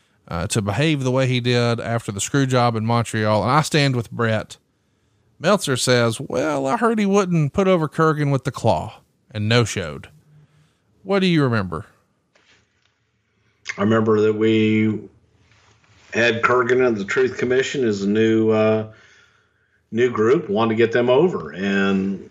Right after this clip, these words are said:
Speaker 2: looking at, you know, top guy here, Kurgan was big seven foot, Robert Malay, um,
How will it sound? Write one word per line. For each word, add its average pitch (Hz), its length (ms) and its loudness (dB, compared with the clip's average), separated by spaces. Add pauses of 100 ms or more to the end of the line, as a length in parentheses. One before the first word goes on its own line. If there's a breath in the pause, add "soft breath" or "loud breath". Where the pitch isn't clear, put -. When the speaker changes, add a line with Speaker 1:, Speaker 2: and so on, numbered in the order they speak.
(100)
Speaker 2:
looking 110 440 2
at, 117 340 4
you 110 80 0
know, 101 160 0
top 110 300 2
guy 120 320 4
here, 117 180 2
Kurgan 117 440 2
was 95 160 -2
big 101 280 0
seven 117 480 0
foot, 117 580 0 (120)
Robert 120 340 2
Malay, 104 580 2 (540 loud breath)
um, 98 800 -2